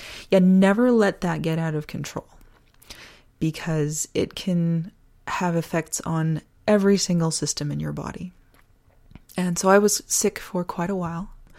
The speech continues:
Between that and my, um, my tubal surgery, I had laparoscopic, uh, tubal ligation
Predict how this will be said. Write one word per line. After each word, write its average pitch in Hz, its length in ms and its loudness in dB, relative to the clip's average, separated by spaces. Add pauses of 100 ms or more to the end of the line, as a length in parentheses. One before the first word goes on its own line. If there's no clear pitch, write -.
(600)
Between 180 500 2
that 165 640 -2
and 160 640 -4 (240)
my, 165 640 -6
um, 175 520 -12 (260)
my 165 320 -4
tubal 175 500 0 (400)
surgery, 170 540 -4
I 185 80 -6
had 170 80 -6
laparoscopic, 165 920 -8
uh, 160 260 -8
tubal 165 320 -6
ligation 160 600 -8